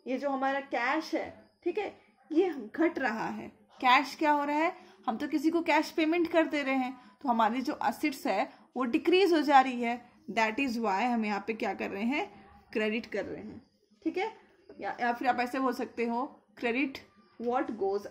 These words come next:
out." जो go, जा रहा है बाहर, उसको हम लोग क्या कर देते हैं, Credit कर देते हैं। तो इसको बनाने से पहले आपने जो real account,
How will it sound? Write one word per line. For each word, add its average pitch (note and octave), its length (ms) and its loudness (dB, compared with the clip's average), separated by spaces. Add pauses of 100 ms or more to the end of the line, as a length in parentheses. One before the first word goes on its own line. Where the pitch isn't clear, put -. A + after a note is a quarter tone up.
out." C#4+ 280 0 (500)
जो A3+ 320 -6
go, A3 300 0
जा A#3 240 8
रहा C4+ 160 4
है A3 100 0
बाहर, G#3+ 180 4
उसको G#3+ 220 -6
हम B3 60 -4
लोग B3+ 120 -6
क्या C4 120 2
कर C4 140 -6
देते C4 240 -8
हैं, E4 240 -4 (480)
Credit E4 260 2
कर D4+ 180 0
देते C4+ 280 -4
हैं। B3 300 -6 (280)
तो - 100 -8
इसको E4+ 380 -2
बनाने C4+ 420 2
से D#4 120 -2
पहले C#4 280 0
आपने B3 380 0
जो C#4+ 140 0
real A#3+ 420 0
account, A3+ 600 0